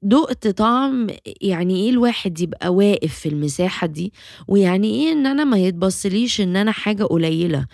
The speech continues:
آم، لأنه فكرة الدكاترة طبعًا كتير قوي هنا في مصر ما يعرفوش هي الدولة دي إيه، وبالنسبة لهم إحنا صداع، يعني إحنا، إحنا وجودنا صداع بالنسبة لهم.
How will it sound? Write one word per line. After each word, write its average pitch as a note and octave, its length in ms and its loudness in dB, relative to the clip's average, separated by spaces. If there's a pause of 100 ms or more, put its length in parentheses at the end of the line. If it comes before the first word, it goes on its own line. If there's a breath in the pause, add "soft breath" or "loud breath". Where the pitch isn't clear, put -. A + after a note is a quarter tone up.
(420 soft breath)
آم، D#3 580 -2 (120)
لأنه G#3+ 720 0 (280)
فكرة C4+ 340 -2
الدكاترة A#3+ 520 -2
طبعًا A3+ 640 -2
كتير G#3+ 380 -6
قوي A#3+ 240 0
هنا A#3+ 100 -2
في A#3 140 -6
مصر C4 280 -4
ما G#3 100 -2
يعرفوش G3 840 -2
هي E3+ 240 -2
الدولة F3+ 400 -2
دي F#3+ 280 -2
إيه، G#3+ 220 0
وبالنسبة G#3 480 0
لهم B3 220 0
إحنا G3+ 400 -2
صداع، G#3+ 560 -2
يعني D3 340 -4
إحنا، E3+ 400 -4
إحنا F#3 240 -4
وجودنا G#3 540 -2
صداع G3 420 -2
بالنسبة D#3+ 480 -4
لهم. D3+ 200 -6